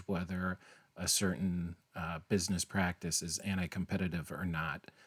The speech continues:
And basically, they just kinda went down the list of reasons why the N C A A argued that it deserved either special status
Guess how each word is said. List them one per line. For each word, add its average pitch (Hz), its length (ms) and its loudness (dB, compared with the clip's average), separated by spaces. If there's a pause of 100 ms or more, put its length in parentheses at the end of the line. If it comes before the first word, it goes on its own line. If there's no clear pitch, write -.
(140)
And 101 300 6
basically, 107 500 8
they 101 180 8
just - 320 2
kinda 104 200 6
went 98 200 8
down 101 180 8
the 98 80 8
list 98 300 6
of 101 180 0
reasons 104 600 6 (180)
why 104 300 10
the 101 240 4
N 98 180 4
C 98 260 6
A 95 260 4
A 98 300 2
argued 98 560 4 (220)
that 98 360 4 (340)
it 104 160 0
deserved 101 800 6 (240)
either 113 280 8
special 123 440 8
status 117 720 6